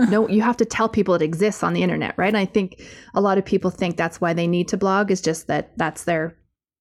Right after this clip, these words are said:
Speaker 2: someone will come across it and
Speaker 1: Yeah, and
Speaker 2: potentially become a client.
Speaker 1: And I will just say <laughs> from experience, because I sort of manage our blog, and I will say that the actual writing of the blog is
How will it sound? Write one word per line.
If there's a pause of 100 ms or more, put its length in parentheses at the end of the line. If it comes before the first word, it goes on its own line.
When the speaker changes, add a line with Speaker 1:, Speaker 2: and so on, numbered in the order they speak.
(240)
Speaker 2:
someone
will
come
across
it
and
Speaker 1:
Yeah,
and
Speaker 2:
potentially
become
a
client.
Speaker 1:
And
I
will
just
say
<laughs>
from
experience,
because (380)
I
sort
of
manage
our
blog, (400)
and (180)
I
will
say
that
the
actual
writing
of
the
blog
is